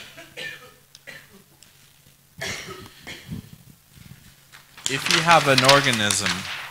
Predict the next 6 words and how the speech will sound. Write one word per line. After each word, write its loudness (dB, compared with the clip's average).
if -6
you 2
have 2
an -2
organism -2
and -4